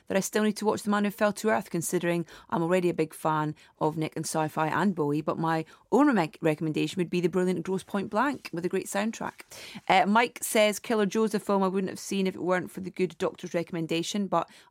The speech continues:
I'd pick Bridesmaids." <laughs> Harriet says, "No idea what Robbie will pick, but I pick My Neighbour Totoro, my favourite film, grin emoticon." Uh, Robin says, "I'll be watching The Man Who Fell to Earth because I never have. I would be stunned if Robbie didn't pick My Neighbour Totoro."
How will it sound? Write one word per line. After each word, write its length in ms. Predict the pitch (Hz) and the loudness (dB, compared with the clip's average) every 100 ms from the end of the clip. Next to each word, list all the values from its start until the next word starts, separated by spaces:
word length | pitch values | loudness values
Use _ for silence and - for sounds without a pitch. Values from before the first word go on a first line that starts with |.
| - | 0
I'd 200 | 160 160 | 0 0
pick 200 | 190 - | -4 0
Bridesmaids." 560 | 190 196 180 160 156 - - - - | 0 0 -4 -6 -6 -14 -20 -20 0
<laughs> 60 | 254 208 185 - 349 381 - | 2 4 2 0 -4 -8 -2
Harriet 400 | 202 208 214 - | 2 4 2 0
says, 240 | 208 196 | 0 2
"No 160 | 220 220 | 4 4
idea 280 | 196 202 202 | 4 4 2
what 100 | 160 | 2
Robbie 200 | 160 160 | 0 -2
will 120 | 156 | -4
pick, 280 | - 160 - | -4 -6 -2
but 120 | 165 | 0
I 120 | 180 | 2
pick 280 | 175 170 - | 0 -6 -6
My 160 | 165 160 | -4 -2
Neighbour 320 | 165 165 156 | 0 -2 -6
Totoro, 440 | - - 160 156 | -8 -6 -2 -2
my 120 | 151 | -4
favourite 480 | - 170 165 165 - | -4 -4 -2 -4 -6
film, 260 | - 156 151 - - _ | -4 -6 -6 -12 -20 _
grin 320 | 156 165 175 - | -2 0 0 -4
emoticon." 600 | 156 151 - - - 127 - - - - | -4 -4 -8 -14 -12 -12 -12 -18 -8 -2
Uh, 140 | 160 | 2
Robin 240 | 202 208 208 | 2 2 2
says, 240 | 214 208 | 2 2
"I'll 100 | 202 | 2
be 120 | 196 | 2
watching 280 | 196 190 202 | 2 0 2
The 80 | 190 | 2
Man 120 | 185 | 2
Who 40 | |
Fell 280 | 180 - 190 | 0 0 0
to 180 | - 185 | 0 0
Earth 160 | 196 - | 0 -2
because 260 | 196 170 | -10 -4
I 60 | 170 | -2
never 240 | 185 190 | -2 -2
have. 380 | 185 247 185 - - - - | 0 0 0 -6 -20 -10 0
I 80 | |
would 120 | 196 202 | 2 2
be 80 | |
stunned 520 | 196 - 320 240 185 - _ - | 0 4 4 6 4 0 _ -18
if 140 | - | -4
Robbie 160 | 175 175 | 0 0
didn't 180 | 170 - | 0 -2
pick 280 | 196 175 - | -4 -4 -6
My 140 | 160 | -4
Neighbour 240 | 170 175 175 | 0 0 -2
Totoro." 560 | - - 180 160 143 | -8 -6 0 0 -2